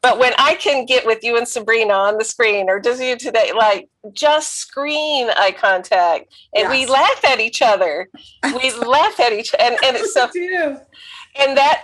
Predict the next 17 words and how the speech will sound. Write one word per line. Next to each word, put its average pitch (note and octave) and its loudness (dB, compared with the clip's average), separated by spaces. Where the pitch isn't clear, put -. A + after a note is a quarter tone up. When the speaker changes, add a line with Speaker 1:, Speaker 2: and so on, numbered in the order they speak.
Speaker 1:
a A#3 -2
merry A#3+ 0
heart C#4+ 0
does A3+ -2
good A3+ -2
like A3+ 0
a B3 -2
medicine. A3+ -2
Speaker 2:
Yeah. G#3 2
Speaker 1:
Um, F#3+ -4
if B3+ -2
you G#3 -8
can't C#4 -2
get B3+ 0
with C4+ -2
your A#3 -8
friends, D4 -2